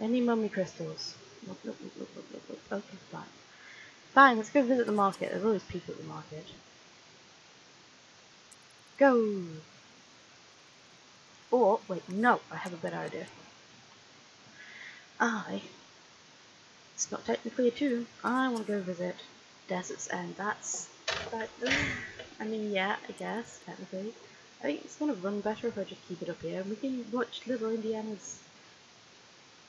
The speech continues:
bubble thing. My god, he's running all of this. Now he's on a bike. Okay. And now he's running, and now he's on a bike, and there we go. He could have biked the whole thing,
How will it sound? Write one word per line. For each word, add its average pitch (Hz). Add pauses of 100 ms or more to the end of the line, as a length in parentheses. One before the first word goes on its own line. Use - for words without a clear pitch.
(640)
bubble 185 (180)
thing. 180 (200)
My 247 (200)
god, 160
he's 202 (160)
running 170 (100)
all 165
of 160
this. - (340)
Now 196
he's 160
on 156
a 151
bike. - (140)
Okay. -
And -
now -
he's -
running, 277
and 214 (100)
now -
he's -
on -
a -
bike, 254
and 160
there 226
we 202 (160)
go. 156 (1500)
He -
could 269
have -
biked 220
the 180
whole 165
thing, 180